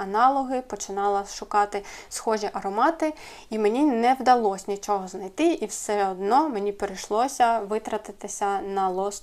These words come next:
Cherry. Нічого я просто от саме такого не могла знайти. Давайте подивимося, чи Bicraft зробив саме той аромат, який я шукала.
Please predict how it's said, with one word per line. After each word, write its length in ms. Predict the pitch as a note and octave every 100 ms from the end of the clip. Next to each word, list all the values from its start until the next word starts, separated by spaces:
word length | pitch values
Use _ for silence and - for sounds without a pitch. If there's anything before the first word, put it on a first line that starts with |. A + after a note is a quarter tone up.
| -
Cherry. 400 | - G3 F#3+ - - - - - - - - - - - - - -
Нічого 520 | C4 C4 E4 F#4 D#4+
я 360 | B3+ B3 C4 C4
просто 760 | B3 B3 - - A3+ A3 G#3+ -
от 160 | A3+ A3+
саме 380 | - A#3 A3 G3+
такого 580 | G#3 G3+ A#3 C#4+ C#4+ C4
не 160 | G#3+
могла 380 | A3+ G3+ G3+ G#3
знайти. 520 | G#3 G3 F#3+ - G#3 G#3+ G#3+
Давайте 360 | G3+ G#3 G3+ -
подивимося, 840 | G#3 G3+ B3+ D4 G#3 F#3+ - A#3+ -
чи 600 | - - G#3 G#3 G3+ F#3+ - _ -
Bicraft 720 | G3+ G#3+ G#3 D#3 G#3 - - - _ _ - - - -
зробив 560 | - G#3 A3+ G#3+ B3+ D4
саме 300 | - A3 G#3
той 200 | G#3 G#3
аромат, 600 | G3+ G3 F#3+ G#3+ D4+ -
який 520 | A3 G3+ - G#3+ A#3
я 160 | G3+ G#3
шукала. 540 | - - G3 F#3+ F3+